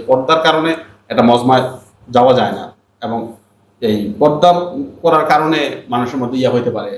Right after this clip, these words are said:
যৌনতা বলিত ঝামেলা হইতে পারে, তাহলে এটা তো আমরা যখন হজের মধ্যে দেখি, ইসলামের হচ্ছে বিশাল বড় সমাবেশ, পৃথিবীর সকল প্রান্তের মানুষ এখানে আসে, নারী পুরুষ একসাথে হজ করতেছে, সেখানে কিন্তু আসলে কোনো অনাকাঙ্ক্ষিত ঘটনা ঘটে না।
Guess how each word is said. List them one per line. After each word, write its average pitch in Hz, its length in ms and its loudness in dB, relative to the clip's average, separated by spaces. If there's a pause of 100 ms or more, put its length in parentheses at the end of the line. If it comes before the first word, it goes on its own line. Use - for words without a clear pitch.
যৌনতা 143 440 -2
বলিত 131 200 -4 (100)
ঝামেলা 120 260 0
হইতে 127 180 -4
পারে, 104 120 -8 (440)
তাহলে 170 200 4
এটা 180 160 6
তো 190 100 4
আমরা 170 200 2
যখন 175 140 0 (760)
হজের 143 300 4
মধ্যে 170 200 4
দেখি, 135 200 0
ইসলামের 143 300 -2
হচ্ছে 170 220 -10
বিশাল 175 340 4
বড় 143 180 -2
সমাবেশ, 110 320 -4 (580)
পৃথিবীর 185 340 2
সকল 196 260 4
প্রান্তের 160 300 2
মানুষ 135 220 2
এখানে 123 260 0
আসে, - 160 -6 (680)
নারী 143 200 4
পুরুষ 156 200 2
একসাথে 131 260 0
হজ 120 180 0
করতেছে, 107 320 -4
সেখানে 180 280 2
কিন্তু 190 160 2
আসলে 175 180 0
কোনো 170 140 0
অনাকাঙ্ক্ষিত 156 420 -2
ঘটনা 175 220 -6 (380)
ঘটে 156 240 4
না। 110 60 -6